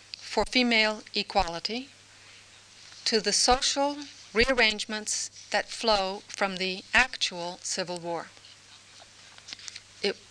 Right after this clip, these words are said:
she wrote it between eighteen sixty-one and eighteen seventy-three. In the first sentence, the heroine stakes out a claim to new sexual territory. "Aunt Betsy,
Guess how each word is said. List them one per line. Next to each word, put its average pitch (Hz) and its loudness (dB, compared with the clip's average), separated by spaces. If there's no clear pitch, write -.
she - 2
wrote 220 4
it - -8
between 196 -4
eighteen 214 2
sixty-one 202 -2
and 202 -4
eighteen 190 0
seventy-three. 180 -4
In 262 6
the 277 4
first - 2
sentence, - 2
the 247 8
heroine 277 4
stakes - 2
out 311 4
a 294 -2
claim 185 2
to 202 -2
new 269 2
sexual 240 2
territory. 180 -2
"Aunt 240 4
Betsy, 285 2